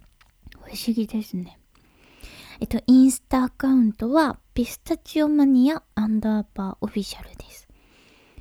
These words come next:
アットマークピスタチオマニアアンダーバーオフィシャルになります。はあ、美味しい。ありがとうございます。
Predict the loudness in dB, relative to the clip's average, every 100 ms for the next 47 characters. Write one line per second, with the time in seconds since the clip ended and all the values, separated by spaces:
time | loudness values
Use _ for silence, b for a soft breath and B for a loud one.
0 | b -6 -6 -2 0 2 0 0 0 0
1 | _ -10 -10 -10 -6 -6 -4 -2 2 2
2 | 2 2 2 0 -2 _ _ _ _ _
3 | -2 0 0 -2 -6 -6 -10 -10 -10 -10
4 | -12 -18 -20 _ _ _ _ _ _ _
5 | _ -10 -8 -6 -6 -8 -12 -14 -18 -20
6 | -20 _ _ _ _ _ _ _ _ _
7 | _ _ _ _ _ _ _ _ _ _
8 | _ _ _ _ _ _ _ _ _ _
9 | _ _ _ _ -18 -10 -8 -6 -6 -8
10 | -8 -12 -12 -14 b b b b b _
11 | _ _ _ _ _ _ b b b b
12 | b b b b -10 -6 -6 -6 -6 -6
13 | -6 -6 -4 0 2 4 2 0